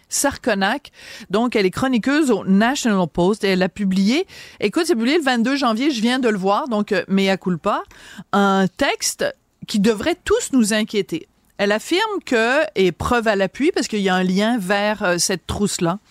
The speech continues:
qu'il y a une trousse qui est distribuée à tous les professeurs dans les écoles publiques au Canada. Donc, à vérifier si c'est le cas au Québec. Elle dit que donc, dans cette trousse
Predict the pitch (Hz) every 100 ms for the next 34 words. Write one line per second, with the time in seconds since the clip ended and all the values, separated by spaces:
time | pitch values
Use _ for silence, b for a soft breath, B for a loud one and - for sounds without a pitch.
0 | B B B B - 240 269 262 - 320
1 | 427 - 220 180 - 226 185 202 220 254
2 | - _ 190 185 180 180 - 285 311 254
3 | - 202 196 190 240 233 202 180 175 185
4 | 214 214 190 202 175 220 214 180 - -
5 | 220 208 202 180 170 240 b b b b
6 | - 208 220 - - 277 302 262 240 -
7 | 277 226 - 190 240 233 226 175 - -
8 | - - 214 185 214 - 180 202 226 226
9 | 190 247 - 208 - - - 311 - -